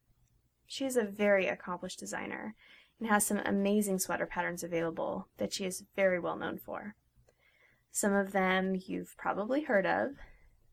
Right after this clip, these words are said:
She's designed the Whisper cardigan,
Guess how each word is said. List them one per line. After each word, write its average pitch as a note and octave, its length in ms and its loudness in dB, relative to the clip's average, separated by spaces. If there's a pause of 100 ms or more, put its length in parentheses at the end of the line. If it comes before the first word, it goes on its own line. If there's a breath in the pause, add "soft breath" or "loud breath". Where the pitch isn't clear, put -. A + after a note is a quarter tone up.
(460)
She's F3 280 -8
designed F3 560 -2
the E3+ 80 -2
Whisper F3+ 480 -2
cardigan, A#3 680 -4